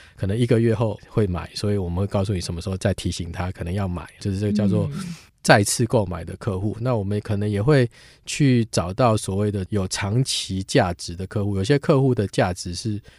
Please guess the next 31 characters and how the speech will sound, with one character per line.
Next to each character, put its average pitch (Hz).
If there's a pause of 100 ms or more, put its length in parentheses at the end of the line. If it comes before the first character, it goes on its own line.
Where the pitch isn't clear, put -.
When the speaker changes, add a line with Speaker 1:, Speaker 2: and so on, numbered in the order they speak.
(140)
Speaker 1:
比 -
较 107
long 110
term 95
的。 -
Speaker 2:
对。 -
Speaker 1:
哦， 92
那 92 (300)
所 -
以 -
我 151
们 104
有 101
机 131
会， 123
或 135
者 107
说 123
我 101
们 95
可 98
以 113
针 123
对 120
这 -
个 113
公 113
司 113
的 104
一 104
些， 107